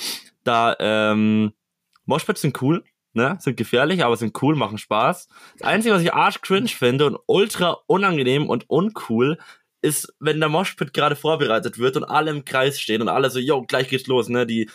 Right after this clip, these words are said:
Stimmung heizt sich hoch. Kevin neben dir ist nackt, der andere ist, äh, verschwitzt und, und drängt sich nach hinten, ne? Passt alles, ist voll cool. Aber die Typen, die dann durchrennen und irgendwelche <laughs> Handbewegungen machen, „Wow, ich bin so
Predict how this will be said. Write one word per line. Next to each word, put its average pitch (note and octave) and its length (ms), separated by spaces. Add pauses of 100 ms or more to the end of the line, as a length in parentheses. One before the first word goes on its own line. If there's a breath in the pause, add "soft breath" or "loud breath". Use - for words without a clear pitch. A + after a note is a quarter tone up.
Stimmung C3 360
heizt B2 240
sich A#2+ 140
hoch. B2 240 (280 soft breath)
Kevin C#3 360
neben B2+ 280
dir B2 160
ist A#2+ 160
nackt, C3 320 (180)
der - 120
andere C3+ 280
ist, A#2+ 400
äh, A#2 240
verschwitzt - 540
und, A2+ 140
und A2+ 160
drängt C3 240
sich C3 160
nach C#3 200
hinten, D3 320
ne? C#3 200 (240 soft breath)
Passt E3+ 220
alles, G2+ 280
ist - 100
voll B2+ 200
cool. C3 180 (520)
Aber C3 380 (160 loud breath)
die C#3+ 80
Typen, A3+ 360
die F3 60
dann D3+ 160
durchrennen D#3+ 580
und C#3 100
irgendwelche D3+ 440 (200 loud breath)
<laughs> G3 460 (200 loud breath)
Handbewegungen D#3 640
machen, D#3+ 320
„Wow, A#3 100 (140)
ich - 80
bin A3 100
so G3 120